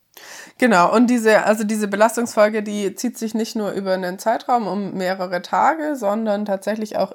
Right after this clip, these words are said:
innerhalb vom Training. Ähm, das heißt, wenn ihr jetzt zum Beispiel eine Dressureinheit macht, dann macht es immer Sinn, am Anfang Dinge zu machen,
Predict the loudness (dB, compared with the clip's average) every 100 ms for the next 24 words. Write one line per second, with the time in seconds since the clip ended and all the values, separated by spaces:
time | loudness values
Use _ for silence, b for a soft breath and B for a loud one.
0 | -4 0 2 2 0 -4 -4 -6 -6 -2
1 | -2 0 -4 -4 -6 -8 b b b 0
2 | 6 8 8 4 -6 -8 -6 2 2 2
3 | -4 -2 -2 -2 -2 -4 -2 4 4 2
4 | -2 -4 -4 -6 -8 -4 -2 0 0 0
5 | -2 -2 -4 -6 -4 -4 -4 -6 -8 -6
6 | -4 -2 -2 -2 -2 -2 -4 B B B
7 | B 0 0 0 2 2 0 2 2 2
8 | 0 -2 -2 -4 -6 -6 -2 0 -2 -4
9 | -4 -4